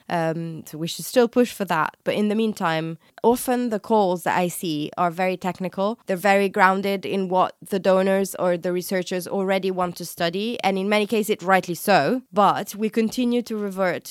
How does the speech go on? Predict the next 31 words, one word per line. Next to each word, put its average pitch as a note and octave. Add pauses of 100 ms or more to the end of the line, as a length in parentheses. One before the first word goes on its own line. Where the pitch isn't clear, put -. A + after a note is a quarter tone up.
to G#3+
a G3
very G3 (140)
U A3
K F#3+
or F3
global G3+
north F#3
strength F3
and E3+
capacities. E3
And F#3+
co-production G#3+
is F3+
about F#3
recognizing F3
local G#3+
ontologies, D#3+
indigenous G3
ontologies, D#3+
indigenous F#3+
ways F3
of D#3
working, D#3+ (120)
and G3+
increase A3 (120)
the F3
south F3
to F3+
north F#3+
learning. C#3+